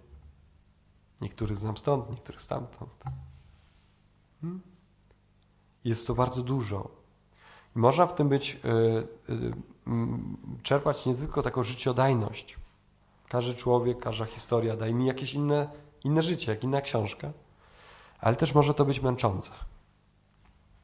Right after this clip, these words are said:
Ilość więzi może być męcząca.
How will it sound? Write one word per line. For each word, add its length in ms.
Ilość 180
więzi 240
może 220
być 180
męcząca. 560